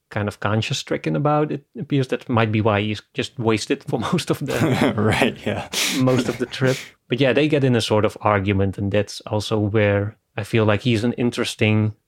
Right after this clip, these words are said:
Speaker 1: insert character for everyone who kind of feels, there's a lot of people who have, like, anti-capitalist sentiments while still living in a capitalist society. And
Speaker 2: Right.
Speaker 1: even, like, the more fervent, like, Marxists and even the communists, they still live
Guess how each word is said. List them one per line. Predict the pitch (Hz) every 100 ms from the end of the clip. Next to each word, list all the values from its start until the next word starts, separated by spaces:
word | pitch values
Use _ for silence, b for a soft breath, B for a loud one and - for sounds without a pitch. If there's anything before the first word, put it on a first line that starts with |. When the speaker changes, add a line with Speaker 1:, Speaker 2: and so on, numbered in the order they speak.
| -
Speaker 1:
insert | 127 131 - 120 -
character | - 113 113 107 110
for | - 117 110 107 107 98 _
everyone | 120 104 117 117 120 120
who | 110 117
kind | - - 117 135
of | 143
feels, | - - 147 147 139 - - - _ _ _
there's | 127
a | 151
lot | 160
of | 143 -
people | 117 107
who | 101
have, | 101 95
like, | 104 - - - -
anti-capitalist | 110 101 104 101 107 98 104 98 95 -
sentiments | 120 113 107 104 101 - 110
while | 107 101
still | - 117 104
living | 104 104 107
in | 104 123 113 117
a | 104
capitalist | - 104 - 104 98 95 - -
society. | 104 113 104 101 101 107
And | 101 98 - B -
Speaker 2:
Right. | - -
Speaker 1:
even, | 123 123 131
like, | 104 98 95 - - _ _
the | 110 107
more | 101 104 101 98 98 - _ _ _ _ _ _
fervent, | _ - 120 107 101 101 98 -
like, | 98 104
Marxists | 98 104 - - 101 - -
and | 101
even | 101 101
the | 98
communists, | - 117 120 104 101 -
they | 110
still | 107 - 123 110
live | 110 110 101 - _